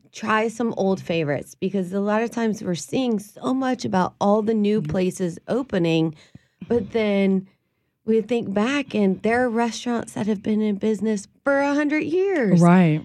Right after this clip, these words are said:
Speaker 1: You know, and be, having the opportunity to just be reminded
Speaker 2: Right.
Speaker 1: that you, you could go out to eat for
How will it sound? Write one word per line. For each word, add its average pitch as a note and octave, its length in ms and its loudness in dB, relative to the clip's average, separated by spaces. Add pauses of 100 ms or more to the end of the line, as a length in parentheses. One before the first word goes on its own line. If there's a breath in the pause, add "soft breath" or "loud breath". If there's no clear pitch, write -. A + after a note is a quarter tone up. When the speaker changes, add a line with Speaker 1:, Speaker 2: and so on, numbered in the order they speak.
(140)
Speaker 1:
You A#3+ 120 0
know, A#3 300 0
and A3+ 380 0
be, B3 260 0
having B3+ 460 -2
the A#3+ 200 0
opportunity G#3 640 -2
to - 180 -6
just C4+ 480 -4
be B3+ 200 -2
reminded G#3 1160 0
Speaker 2:
Right. D3 420 -2 (160)
Speaker 1:
that G3 420 2 (420)
you, A3+ 420 -2
you G#3+ 220 -8
could A#3 160 -8
go B3 200 0
out A3+ 220 -2
to - 140 -8
eat G3 240 -4 (680)
for - 200 -2